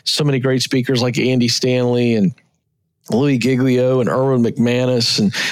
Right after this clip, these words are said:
in the early days, this thing kind of came on the scene really quickly and exploded.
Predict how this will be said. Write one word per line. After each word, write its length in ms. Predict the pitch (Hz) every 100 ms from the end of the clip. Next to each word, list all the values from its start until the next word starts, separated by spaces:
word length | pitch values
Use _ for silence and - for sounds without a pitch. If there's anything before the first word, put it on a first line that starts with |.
| -
in 80 | 135
the 100 | 120
early 240 | 143 143
days, 280 | 123 123 120
this 160 | 131 -
thing 180 | 131
kind 180 | 110 131
of 80 | 110
came 220 | - 143
on 120 | 131 113
the 80 |
scene 320 | - 151 147 127
really 260 | 120 107
quickly 500 | - 151 147 139 120
and 80 | 110
exploded. 1120 | 92 - - - 147 139 156 156 127 117 131